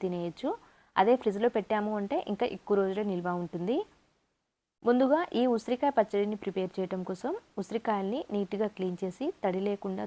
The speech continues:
తూర్చుకొని పైన ఉన్న తొడిమలు కూడా తీసేశాను. ఆ తర్వాత ఇక్కడ మనం ఏ కప్పుతో అయితే ఉసిరికాయలు కొలుస్తామో మిగతావన్నీ కూడా అదే కప్పుతో కొలవాలి. నేను తీసుకున్న కప్పుతో మొత్తం నాలుగు కప్పుల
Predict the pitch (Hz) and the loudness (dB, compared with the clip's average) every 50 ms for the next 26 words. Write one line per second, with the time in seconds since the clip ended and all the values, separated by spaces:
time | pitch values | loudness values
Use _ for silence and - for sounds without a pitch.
0 | - - 185 170 - - - 190 190 226 294 480 - - - _ _ _ _ _ | -4 -4 -4 -4 -4 -6 -6 -6 -4 -2 -4 -4 -6 -10 -18 _ _ _ _ _
1 | _ - 220 214 233 254 262 247 240 254 277 247 - 208 190 196 202 196 190 208 | _ 8 8 8 8 6 4 2 2 0 0 0 0 0 0 0 0 -2 -2 -4
2 | 208 - - 202 190 170 - 180 - - 175 180 208 269 370 - - _ _ _ | -6 -4 -4 -4 -4 -2 -4 -4 -4 -2 -2 -2 -2 -2 -2 -4 -6 _ _ _
3 | _ _ _ _ _ _ _ - 220 208 - - 233 226 226 214 - 262 339 440 | _ _ _ _ _ _ _ 2 2 4 4 4 6 6 6 6 6 2 0 0
4 | - _ - - 214 - - 226 233 226 220 214 254 339 349 - - 214 220 247 | -4 _ -6 -6 -2 0 2 2 4 2 2 0 0 -2 -4 0 4 6 6 8
5 | - 254 233 - 233 208 233 220 208 202 - 285 269 220 - - 208 202 - 208 | 6 4 2 2 2 2 2 2 2 2 2 2 2 2 2 0 -2 0 2 0
6 | 202 202 - 196 190 180 - - 208 196 214 294 381 - 220 202 196 190 233 226 | 0 0 -2 -4 -4 -4 -4 -4 -4 -2 0 -2 -2 0 0 0 2 4 4 4
7 | 208 202 190 185 190 190 - 208 285 330 - - 190 190 190 190 - 175 - - | 4 4 0 -2 -4 -4 -2 -2 -2 -2 0 0 0 0 0 0 -4 -8 -8 -4
8 | 175 196 185 - 190 185 180 180 180 185 240 320 427 - - _ _ _ _ _ | -4 -4 -2 -2 -2 0 0 0 0 2 0 0 -2 -4 -10 _ _ _ _ _
9 | _ _ _ _ _ _ - 254 277 269 247 254 254 262 - - 269 277 262 - | _ _ _ _ _ _ 2 2 2 4 4 4 2 2 2 0 0 0 2 0
10 | 220 202 - - 196 269 311 427 466 - - 202 202 - - 294 - 202 202 202 | 0 -2 -2 -2 2 2 2 2 2 -2 -2 -4 -4 0 0 -2 0 2 4 4
11 | 202 214 233 233 233 220 - 202 - - 208 | 4 4 4 4 2 2 0 -2 -2 0 0